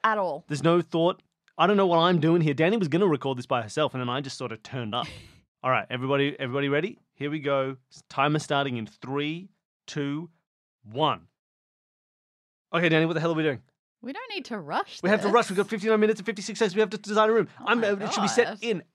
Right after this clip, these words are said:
Speaker 2: a abandoned
Speaker 1: So,
Speaker 2: dentist.
Speaker 1: one thing,
Speaker 2: <laughs>
Speaker 1: one thing that I was, uh, thinking
Speaker 2: Rush.
Speaker 1: that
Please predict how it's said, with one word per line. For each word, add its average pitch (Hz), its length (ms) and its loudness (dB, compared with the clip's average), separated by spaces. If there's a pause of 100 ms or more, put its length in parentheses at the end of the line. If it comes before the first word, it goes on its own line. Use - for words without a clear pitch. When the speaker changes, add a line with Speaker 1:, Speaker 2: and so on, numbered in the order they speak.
Speaker 2:
a 208 720 0
abandoned 233 840 2
Speaker 1:
So, 202 60 -2
Speaker 2:
dentist. 170 600 -2
Speaker 1:
one 285 200 -4
thing, 330 300 -8 (180)
Speaker 2:
<laughs> - 1000 -20
Speaker 1:
one 330 140 -2
thing 453 280 -8
that 294 100 -4
I 226 140 -4
was, 214 260 -8
uh, 202 380 -2
thinking 254 460 -8
Speaker 2:
Rush. 196 160 0
Speaker 1:
that 190 160 -4